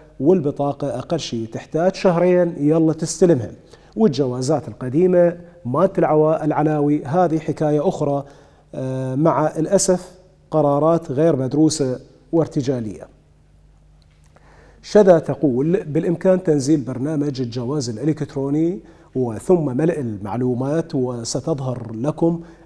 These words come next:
أي مركز جوازات متاح لكم إن كنتم بالرصافة أو الكرخ، كل حسب سكنه، والدخول للمركز لمعرفة الموعد المتاح وتتم العملية".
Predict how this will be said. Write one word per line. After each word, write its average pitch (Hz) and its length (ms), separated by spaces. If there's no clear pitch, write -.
أي 151 280
مركز 131 580
جوازات 127 720
متاح 139 560
لكم 151 540
إن 214 180
كنتم 185 460
بالرصافة 160 640
أو 220 140
الكرخ، - 380
كل 208 320
حسب 185 520
سكنه، 117 520
والدخول 185 1000
للمركز 147 760
لمعرفة 175 600
الموعد 135 500
المتاح 151 680
وتتم 170 640
العملية". 120 580